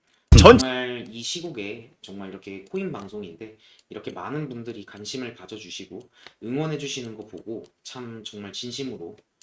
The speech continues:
Speaker 2: 너무 감사 인사 드리고 있습니다. 진짜로. 그리고,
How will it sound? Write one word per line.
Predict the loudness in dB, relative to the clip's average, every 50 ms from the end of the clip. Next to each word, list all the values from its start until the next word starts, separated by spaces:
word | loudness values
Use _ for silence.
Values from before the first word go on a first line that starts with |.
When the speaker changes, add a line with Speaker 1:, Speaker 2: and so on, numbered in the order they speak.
| -20 _ _ -14
Speaker 2:
너무 | -12 -10 -8 -8 -10 -10
감사 | -12 -14 -14 -12 -10 -10 -10
인사 | -10 -10 -12 -12 -12 -12 -12 -12 -12 -14 -16 -18 -20 _
드리고 | -18 -16 -14 -14 -14
있습니다. | -14 -14 -14 -16 -18 -18 -20 -20 -20
진짜로. | -20 -18 -18 -16 -18 -18 -18 -20 -20 -20 _ _ _ _ _ _ _ _ _ -20 -20 -20 _ _ _ _ _ _ _
그리고, | -14 -12 -12 -8 -6 -4 -4 -4 -6 -10